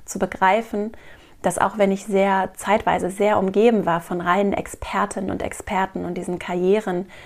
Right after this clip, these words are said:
die ja auch wunderbar in der Wirtschaft lange Zeit funktioniert haben, dass das nicht der einzige Weg ist und dass tatsächlich die Zeit, in der wir uns gerade befinden, auch durch den digitalen Wandel,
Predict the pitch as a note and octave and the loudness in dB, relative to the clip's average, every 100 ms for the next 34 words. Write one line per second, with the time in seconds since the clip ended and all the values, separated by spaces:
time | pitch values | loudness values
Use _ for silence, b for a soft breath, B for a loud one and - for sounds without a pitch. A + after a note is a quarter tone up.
0 | B B - F#3 F3+ E3 - G3+ G#3+ G3 | B B -4 0 2 2 4 4 4 2
1 | F#3 F#3 F#3+ F#3+ B B - F3+ F3+ F#3+ | 2 4 2 0 B B -6 -4 -2 -2
2 | F#3+ - - F#3 G#3 G3+ - F#3 F#3 - | -2 -4 -2 0 0 -2 -4 -6 -6 -4
3 | F#3 F3 F3+ F3+ G3+ G#3 - E3+ E3+ F#3 | -6 -4 -4 0 2 0 -4 -6 -4 -4
4 | G3 B B - F#3 - G3 G#3 G3+ G#3 | -6 B B -6 -4 -2 0 0 0 -2
5 | - F3 F#3+ E3+ E3 D#3+ D3+ - - - | -2 -2 -2 -4 -4 -4 -6 -6 -8 -6
6 | B3 F3+ - F#3+ - C4 - G#3 B3 - | -4 -4 -4 0 4 4 2 0 0 -4
7 | B B B - - F#3+ A3 B3 F#3 F3 | B B B -12 -4 2 2 2 0 -2
8 | F#3+ F3+ F3+ - F3+ F3+ F3+ - B3+ B3+ | -2 -6 -8 -6 -6 -6 -10 0 2 2
9 | B3+ F#3 F#3+ - B B B - - C#4 | 0 -4 -6 -8 B B B -2 0 0
10 | - A#3+ A3+ A3 G#3 G3 F#3+ - F3 F3 | 2 2 2 0 2 2 2 -2 -4 -4
11 | E3+ F#3+ G#3+ F3+ F#3 | -2 -2 -2 -2 -4